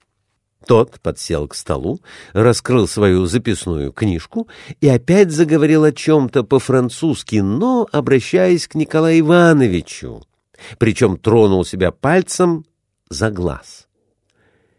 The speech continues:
«Видишь, ко мне, а не к тебе», сказал Глафире Семёновне супруг. «Ко мне.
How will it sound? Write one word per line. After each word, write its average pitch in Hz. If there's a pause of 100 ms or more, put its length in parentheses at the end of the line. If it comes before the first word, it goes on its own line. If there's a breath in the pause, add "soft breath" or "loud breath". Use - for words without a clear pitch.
(200)
«Видишь, 101 (480 loud breath)
ко 127
мне, 120 (480 loud breath)
а 87
не 92
к -
тебе», 92 (580)
сказал 90
Глафире 85
Семёновне 87
супруг. 60 (340)
«Ко 78
мне. 64